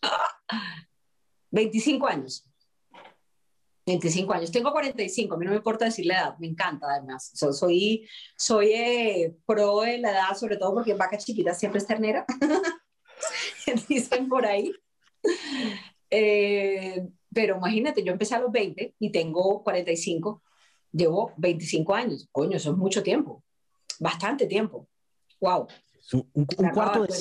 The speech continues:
Speaker 2: siglo.
Speaker 1: Me acabo de dar cuenta que llevo un cuarto de siglo actuando. <laughs> Uy.
Speaker 2: Eso es mucha
Speaker 1: Dios.
Speaker 2: experiencia. Eso es mucha experiencia. Eso es muy chévere. Yo llevo veinticinco años en radio.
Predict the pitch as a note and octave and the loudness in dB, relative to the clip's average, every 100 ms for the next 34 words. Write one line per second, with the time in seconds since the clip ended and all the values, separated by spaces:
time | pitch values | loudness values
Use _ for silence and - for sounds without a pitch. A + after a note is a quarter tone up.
0 | B3+ F3+ A#2 - _ _ _ _ _ _ | -4 -4 -8 -12 _ _ _ _ _ _
1 | _ _ _ - F3+ E3 F3 G#3 B3 A#3 | _ _ _ -2 -2 0 0 2 0 -2
2 | A3+ B3 G3+ F#3 G3+ A3 A3 A#3 - D#3+ | -2 0 0 -2 0 0 0 -2 -2 -2
3 | G3 G#3 F#3+ - F#3 F3+ D#3+ G#3 - B3 | 0 0 -4 -4 0 0 2 2 4 2
4 | - - _ _ _ _ _ _ _ _ | 2 -10 _ _ _ _ _ _ _ _
5 | - _ - E3 F3+ G3 F#3 - G3 D#3 | -16 _ -4 2 4 4 2 0 -2 0
6 | F3+ _ - _ - D3 F3 F#3+ G#3+ G#3+ | -2 _ -20 _ -2 2 6 6 6 2
7 | G3+ - F3+ F#3 G3 D#3 G2 A#2+ D3+ D3+ | -2 2 4 4 2 0 -2 0 4 6
8 | D#3+ D3+ B2+ E3+ D3 F#2 A#2+ D3 D#3+ D#3+ | 6 4 2 0 0 0 0 2 2 2
9 | D#3+ C#3 C#3 C3+ C3 C3 C3 B2+ D3+ C#3 | 2 2 2 4 4 4 4 4 2 4
10 | D3+ D#3 D#3 C#3+ G#2+ | 2 2 2 0 -4